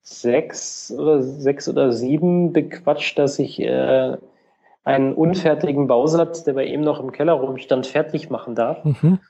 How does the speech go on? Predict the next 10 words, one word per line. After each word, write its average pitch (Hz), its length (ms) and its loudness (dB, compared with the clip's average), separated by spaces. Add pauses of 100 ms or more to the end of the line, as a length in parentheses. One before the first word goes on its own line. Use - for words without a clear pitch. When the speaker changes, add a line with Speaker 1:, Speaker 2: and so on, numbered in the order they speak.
(160)
Speaker 1:
Ein - 60 -18
kleines 127 360 0
Oldtimer-Autochen, 131 1120 0
so 117 260 -4 (480)
fünfzehn - 500 -10
Zentimeter 131 560 4
Speaker 2:
Mhm. 127 60 2
Speaker 1:
lang 127 140 2
oder 135 240 0
so. 151 420 -2